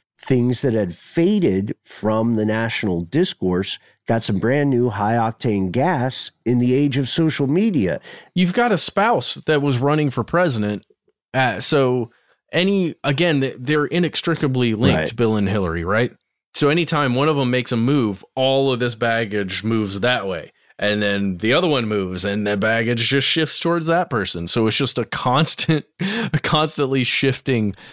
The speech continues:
Speaker 2: bag of badgers that they've got attached, uh, to their belts.
Speaker 1: Right. Yes. They've got a lot of badgers in that bag.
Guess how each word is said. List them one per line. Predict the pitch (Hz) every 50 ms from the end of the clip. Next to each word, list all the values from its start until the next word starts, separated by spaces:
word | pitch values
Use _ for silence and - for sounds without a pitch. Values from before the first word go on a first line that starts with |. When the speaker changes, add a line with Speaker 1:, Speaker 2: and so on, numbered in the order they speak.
| - _ _ -
Speaker 2:
bag | 113 107 110 110 104
of | 113 101 95 92
badgers | 107 101 104 104 95 92 87 85 82 76 73 - -
that | - 92
they've | - 104 95
got | 87 101 95 90
attached, | 87 85 - - 101 90 85 - - - - - - - - _ _ _
uh, | - 92 90 87
to | 85 - 107
their | 90 85 82
belts. | 78 95 85 69 - - - -
Speaker 1:
Right. | 101 120 135 139 135 120 104 - - - - _ _
Yes. | - 113 135 151 143 117 - - - - - - _ _ _ _ _ _ _ _ _ _ _
They've | 92 98
got | - 170 190
a | 214
lot | 220 226 233 220
of | 214 190
badgers | 180 214 208 208 165 131 120 107 95 117
in | 117
that | 120 110 92
bag. | 87 127 135 127 85 73 78 71